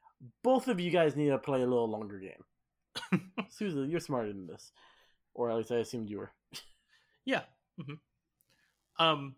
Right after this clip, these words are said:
Speaker 2: but let's go back to, to what you said. F B I slash S S R. So we, we've, like, said this three or four times already this season.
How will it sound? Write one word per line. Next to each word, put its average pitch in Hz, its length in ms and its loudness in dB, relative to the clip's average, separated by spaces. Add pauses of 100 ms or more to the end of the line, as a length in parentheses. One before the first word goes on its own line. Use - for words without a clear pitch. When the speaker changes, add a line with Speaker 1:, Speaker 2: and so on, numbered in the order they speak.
(140)
Speaker 2:
but - 80 -4
let's 285 160 0
go 277 100 2
back 226 220 0
to, 160 280 2
to 151 120 -4
what 147 160 0
you 139 100 -4
said. 120 300 -6 (300)
F - 200 -2
B 190 140 2
I 170 180 4
slash 147 520 0
S 127 140 -4
S 127 160 -6
R. - 240 -12 (220)
So 175 100 -4
we, 214 220 2
we've, 214 260 -4 (180)
like, 165 280 2
said 147 260 0
this 127 200 -2
three 135 220 -2
or 127 60 0
four 127 180 -6
times 117 320 -4
already 113 280 -6
this 110 160 -12
season. 113 360 -12